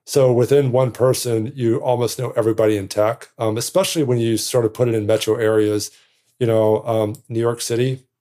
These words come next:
super, super highly connected within tech. You know, I, I'm sure there's, there's lots of other places around the world that are that way.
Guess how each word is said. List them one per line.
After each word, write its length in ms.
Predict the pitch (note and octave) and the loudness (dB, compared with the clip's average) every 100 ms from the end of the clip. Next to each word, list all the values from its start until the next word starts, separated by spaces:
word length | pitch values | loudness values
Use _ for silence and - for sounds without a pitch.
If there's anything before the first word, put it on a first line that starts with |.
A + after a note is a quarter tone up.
| - | -12
super, 600 | - - - - C#3 C3 | -10 -8 -4 -2 0 0
super 380 | - B2 A#2+ A2 | -2 -2 0 0
highly 320 | - B2 A#2 | 2 0 0
connected 440 | G#2+ A2+ A2 G#2+ F#2+ | -2 -4 -4 -4 0
within 460 | G#2 - A2 G2+ | -2 0 -4 -4
tech. 440 | - A2+ A2 A2 - _ _ _ _ | -4 0 0 -2 -6 _ _ _ _
You 120 | A#2+ A2 | -2 0
know, 180 | G#2+ G#2+ | 2 0
I, 380 | B2 A2+ B2+ | -2 -4 -4
I'm 80 | A2 | -6
sure 360 | G#2 - A#2 A2 | -6 0 2 2
there's, 260 | A2 - - | 0 -4 -4
there's 180 | A#2 - | -4 -2
lots 200 | A2+ G#2+ | -2 -2
of 60 | A2+ | 0
other 140 | G#2+ | 0
places 320 | G#2+ A2 - | 0 -4 -2
around 200 | G#2+ A2 | -2 0
the 80 | G#2 | 0
world 300 | G2+ A2+ A2+ | 0 0 0
that 120 | A2 | 0
are 80 | A2 | 2
that 180 | A2 C3 | 2 2
way. 320 | A#2 A2+ G#2 | 0 0 -2